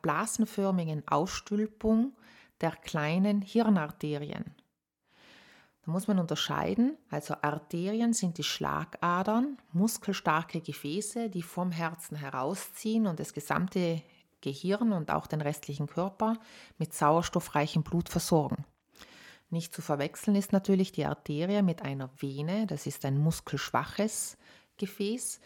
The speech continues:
welches sauerstoffarmes Blut vom Körper und vom Gehirn zurück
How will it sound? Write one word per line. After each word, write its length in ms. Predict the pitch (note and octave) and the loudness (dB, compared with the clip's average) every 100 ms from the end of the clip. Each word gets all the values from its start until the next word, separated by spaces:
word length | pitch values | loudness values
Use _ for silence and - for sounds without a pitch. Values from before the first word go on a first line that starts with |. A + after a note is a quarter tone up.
| - - - | -20 -16 -4
welches 400 | D3+ D3+ D3+ - | -2 0 -2 0
sauerstoffarmes 1200 | D3+ C#3+ D3+ - C#3+ - - C#3 D#3+ G3+ G#3+ - | 2 2 0 -2 -4 -2 4 6 6 6 4 0
Blut 580 | - A3 C4+ - - - _ _ | 2 4 4 -2 -12 -12 _ _
vom 420 | - - D3+ D3+ | -18 -4 -2 -2
Körper 680 | - - D#3 G#3 - A3+ - | -4 -4 -2 -4 0 2 4
und 200 | E3 D#3 | 2 0
vom 300 | - C#3 C#3+ | -2 -8 -6
Gehirn 520 | C3 C3+ E3 G3 G3+ | -8 -6 -2 0 0
zurück 400 | - D#3+ D3+ E3 | 0 0 0 0